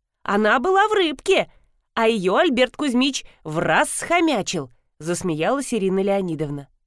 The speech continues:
«На тарелку посмотрите!» — не утихала врач. Мы все одновременно повернули головы. «Ёлки!» — засмеялся Никита.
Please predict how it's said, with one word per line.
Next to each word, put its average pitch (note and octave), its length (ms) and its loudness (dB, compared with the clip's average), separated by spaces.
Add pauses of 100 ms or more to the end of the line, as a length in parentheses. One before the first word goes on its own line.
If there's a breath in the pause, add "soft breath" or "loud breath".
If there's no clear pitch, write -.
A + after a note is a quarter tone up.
(920)
«На C#4+ 160 2
тарелку D#4+ 540 2
посмотрите!» — C4+ 840 0 (300)
не G3+ 160 2
утихала G3 480 -2
врач. F3+ 420 -6 (1040)
Мы F#3+ 240 2
все D#4 480 -4
одновременно G#3 920 0
повернули F#3 600 -2
головы. D#3 560 -4 (680)
«Ёлки!» — D4 1600 0 (100)
засмеялся A#3 680 -2
Никита. A#3 600 -2